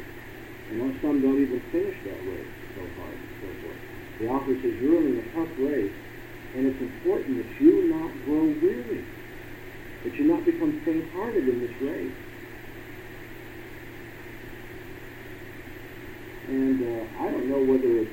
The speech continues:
just me and I'm reading more into this text because of my own circumstances, but it seems to me that's the sort of thing that would be, um, eye-catching for all of us. The author is worried that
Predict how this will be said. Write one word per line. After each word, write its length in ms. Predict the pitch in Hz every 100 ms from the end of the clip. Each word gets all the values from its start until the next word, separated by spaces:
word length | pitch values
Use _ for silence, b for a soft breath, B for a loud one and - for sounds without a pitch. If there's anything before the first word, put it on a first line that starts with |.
| - - -
just 280 | 135 131 120
me 300 | 120 135 151
and 80 | 117
I'm 160 | 123
reading 320 | 127 131 120
more 180 | 120 131
into 240 | 120 110 110
this 160 | 107 -
text 240 | 131 - -
because 200 | 113 95
of 60 | 110
my 140 | 117
own 140 | 110 107
circumstances, 640 | 147 180 156 117 107 107 110 - - - -
but 100 | 175
it 60 | -
seems 260 | 214 233 -
to 60 |
me 320 | 185 185 - - - -
that's 180 | - -
the 160 | - - 165
sort 140 | 151
of 80 | 135 -
thing 240 | 147 147
that 100 | 127
would 180 | 131 127
be, 220 | 131 127 - - 113 113
um, 180 | 107 104 - - - - - - - - - - - - - - -
eye-catching 640 | 240 214 - 127 120 123 -
for 100 | 135
all 160 | - -
of 80 |
us. 260 | - - - - - - - - - - - - - - - - - - 127
The 100 | 143
author 240 | 202 190
is 220 | 143 -
worried 400 | 135 190 165 117
that 140 | 117